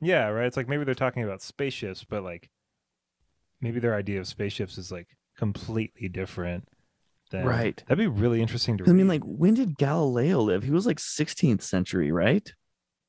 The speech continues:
Speaker 1: Uh, I don't know. <laughs>
Speaker 2: Pretty sure. Pretty sure he was, like, fifteen fifties to, like, sixteen fifties, somewhere in there. Um, and, you know, he was hung for saying that the world was round and not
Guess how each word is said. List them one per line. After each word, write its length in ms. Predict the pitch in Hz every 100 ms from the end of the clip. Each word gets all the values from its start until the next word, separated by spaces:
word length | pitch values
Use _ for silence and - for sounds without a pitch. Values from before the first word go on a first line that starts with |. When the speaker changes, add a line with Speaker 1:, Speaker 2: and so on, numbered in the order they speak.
| _ _ _
Speaker 1:
Uh, 60 | 104
I 840 | 107 107 110 113 113 110 110 110 110
don't 140 | 110
know. 140 | 117 127 _ _
<laughs> 80 | - - - -
Speaker 2:
Pretty 180 | 160 127
sure. 360 | - 151 120
Pretty 200 | 120 214
sure 120 | 233
he 120 | 190 190
was, 180 | 156
like, 260 | 151 135 -
fifteen 720 | - - 147 - - 135 131
fifties 1000 | 120 123 - 131 127 127 123 123 131 - -
to, 120 | 120
like, 200 | 104 107
sixteen 600 | - - - 123 123 120 -
fifties, 440 | - - 127 131 131
somewhere 260 | 123 123
in 80 | 127
there. 220 | 127 139 - - - - _ -
Um, 540 | 131 131 110 85 80 - _ _ _ _ -
and, 400 | 143 131 123 110 - -
you 80 |
know, 260 | 151 - -
he 80 | -
was 160 | 202 -
hung 580 | - - 196 101 95 - _ _ _ _
for 760 | - 139 120 117 110 107 107 _ _ _ -
saying 280 | - 135
that 60 | 117
the 80 | 117
world 220 | 127 110
was 180 | 101 -
round 460 | 131 151 67 76 - _ -
and 200 | 135 127
not 260 | 127 139